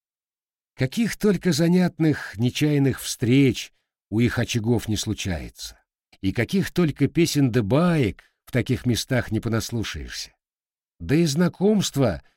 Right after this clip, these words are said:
с веселящимися купцами часто хорошим барышом оборачивались. Народ в «Летучей рыбе» собрался, как всегда, разномастный.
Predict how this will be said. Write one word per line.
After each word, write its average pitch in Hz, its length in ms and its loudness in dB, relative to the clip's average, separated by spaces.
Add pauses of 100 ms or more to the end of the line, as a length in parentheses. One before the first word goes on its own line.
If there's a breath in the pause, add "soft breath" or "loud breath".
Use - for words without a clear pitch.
(140)
с - 100 -10
веселящимися 131 800 2
купцами 113 640 0 (400 soft breath)
часто 131 380 0
хорошим 127 500 0
барышом 127 640 2 (100)
оборачивались. - 920 -6 (760)
Народ 101 500 2
в 139 60 -4
«Летучей 165 480 0
рыбе» 151 300 2
собрался, 131 580 -2
как 131 200 -4
всегда, 117 520 -2
разномастный. 110 960 -4